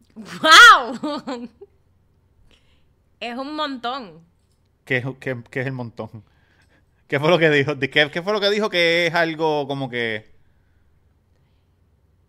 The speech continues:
Speaker 2: tú como mujer estás de acuerdo que un hombre gane, eh, el premio de Mujer del Año?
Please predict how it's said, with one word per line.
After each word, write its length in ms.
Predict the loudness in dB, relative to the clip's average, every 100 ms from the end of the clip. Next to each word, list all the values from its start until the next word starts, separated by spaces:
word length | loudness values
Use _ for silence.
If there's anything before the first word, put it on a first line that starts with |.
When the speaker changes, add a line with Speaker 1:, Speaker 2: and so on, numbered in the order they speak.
| _ _ _ _ _ _ _ _ _ _
Speaker 2:
tú 160 | -2 0
como 220 | -2 -6
mujer 320 | -8 -6 -4
estás 220 | -4 -6
de 80 | -8
acuerdo 260 | -6 -6 -8
que 60 |
un 140 | -12 -10
hombre 260 | -6 -4 -4
gane, 360 | -8 -8 -12 -14 -8
eh, 240 | -4 -4
el 100 | -6
premio 380 | -8 -8 -6 -2
de 180 | 0 0
Mujer 360 | -2 -4 -4 -2
del 160 | -4
Año? 400 | -4 -10 -18 -20